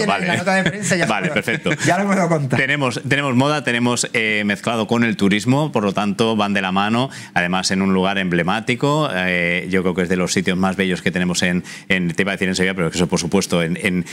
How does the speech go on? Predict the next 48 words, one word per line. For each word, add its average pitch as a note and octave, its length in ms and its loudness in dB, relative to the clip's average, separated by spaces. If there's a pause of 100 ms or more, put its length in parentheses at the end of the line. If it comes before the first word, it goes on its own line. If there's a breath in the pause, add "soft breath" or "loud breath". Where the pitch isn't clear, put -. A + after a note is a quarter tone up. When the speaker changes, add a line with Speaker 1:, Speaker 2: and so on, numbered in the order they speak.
(180 loud breath)
Speaker 2:
en F#2+ 100 2
nuestro F#2 240 -2
país F#2 240 -2
y G2 40 0
en F#2 80 0
Europa, F#2 340 2
porque F2+ 240 0
yo F2+ 140 0
creo G2 160 -2
que, G2 220 0
mm, F2 200 2 (260 loud breath)
compiten G2+ 420 2
mucho G2+ 240 2
entre F#2+ 180 0
Plaza G2+ 440 -2
de G2 120 0
España G2 680 -2
y A#2+ 100 2
la G2+ 100 -2
Plaza G2 240 -2
de F#2 60 0
América, F#2+ 460 0
yo G2 140 2
creo F#2 160 2
que F#2+ 80 2
realmente F#2+ 800 0 (240 loud breath)
son G2+ 240 2
espacios G#2 440 -2
icónicos G2+ 500 0
y G2+ 40 -4
son F#2+ 500 4
maravillosos F#2 600 0
todos F2+ 260 2
los, F#2 280 0
los F#2 160 0
espacios F2+ 260 -4
que - 100 -4
hay F#2 120 0
ahí. B2 200 0 (420 loud breath)
Eh, G2+ 380 0
se - 140 2
va A2+ 80 0
a - 20 -6
celebrar A#2 460 -2
esto, D3 460 0
decimos D#2+ 420 -4
fechas, C#3+ 400 -2
¿no? G#3+ 200 2